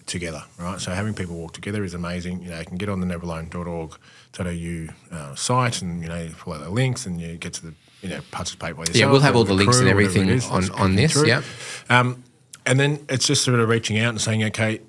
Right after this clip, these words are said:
Speaker 1: <clears throat> as an organisation, what we're able to deliver is being able to sort of help deliver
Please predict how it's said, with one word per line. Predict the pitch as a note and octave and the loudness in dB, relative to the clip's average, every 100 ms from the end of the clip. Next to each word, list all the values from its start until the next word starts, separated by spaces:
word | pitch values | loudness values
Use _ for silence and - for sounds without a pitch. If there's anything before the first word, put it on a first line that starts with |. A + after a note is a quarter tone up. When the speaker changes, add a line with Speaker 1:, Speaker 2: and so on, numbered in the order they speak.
| _ | _
Speaker 1:
<clears throat> | _ - | _ -4
as | D3 B2+ B2+ B2 | -2 0 2 4
an | C3+ | 4
organisation, | B2+ A#2+ G#2 G2+ G2+ - G#2 G#2 - - - - - - _ _ _ _ _ _ | 2 2 2 0 0 -2 -4 -6 -14 -20 -20 -20 -20 -20 _ _ _ _ _ _
what | C3 B2 B2+ | -2 2 4
we're | B2 A#2 | 4 4
able | A2+ A2 G2+ | 4 2 -2
to | - | -4
deliver | F2+ G2 G2 G2+ C3+ C3 - - _ _ _ _ _ - - | -4 -4 -2 0 -2 -4 -10 -20 _ _ _ _ _ -18 -6
is | A2 F#2+ | -4 -4
being | F#2+ G#2 G2+ | -6 -4 -2
able | G2+ G2 | -4 -4
to | - G#2 | -6 -6
sort | - G2+ | -4 -4
of | F#2 F2+ | -6 -8
help | - A2 G#2+ - | -8 -6 -6 -8
deliver | - G2 F#2 F#2+ | -8 -6 -6 -6